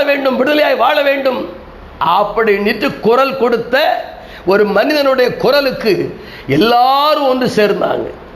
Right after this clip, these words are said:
தமிழ்நாடே ஒன்று சேர்ந்தது, இந்தியாவே ஒன்று சேர்ந்தது. எல்லாரும் சேர்ந்து வெள்ளைக்காரரை வெளியே கொண்டு போவதற்கு ஒரு பெரிய காரியம். நாடு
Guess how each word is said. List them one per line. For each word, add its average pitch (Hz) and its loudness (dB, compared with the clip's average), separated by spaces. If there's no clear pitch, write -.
தமிழ்நாடே 302 2
ஒன்று 285 -2
சேர்ந்தது, 254 0
இந்தியாவே 320 2
ஒன்று 294 0
சேர்ந்தது. 226 0
எல்லாரும் 214 2
சேர்ந்து 247 0
வெள்ளைக்காரரை 202 2
வெளியே 185 2
கொண்டு 175 2
போவதற்கு 151 2
ஒரு 139 2
பெரிய 320 2
காரியம். 147 -2
நாடு 294 2